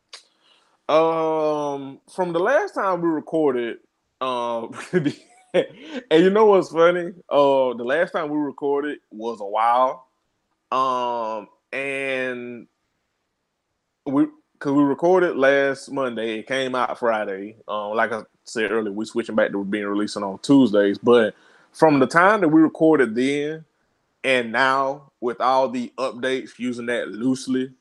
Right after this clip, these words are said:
<laughs> about the Jussie Smollett situation, I kinda feel like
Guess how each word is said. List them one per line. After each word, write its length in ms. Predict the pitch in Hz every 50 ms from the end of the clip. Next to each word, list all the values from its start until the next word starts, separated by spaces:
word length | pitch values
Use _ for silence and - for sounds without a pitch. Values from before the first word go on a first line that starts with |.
| _ _ _
<laughs> 240 | _ - 160 - 175
about 440 | 160 143 131 135 127 123 120 98
the 100 | 110 120 113
Jussie 460 | 113 - - 170 151 131 - 135 131
Smollett 400 | - 131 135 139 143 135 127 -
situation, 720 | - 147 147 131 147 139 143 147 156 147 - 151 147 143 139 _ _ _ _ _ _ _ _ _
I 180 | - 127 139 139 - -
kinda 420 | - - 156 214 403 415 392 254
feel 340 | - - 214 220 220 220 208
like 440 | 190 180 175 170 160 151 147 -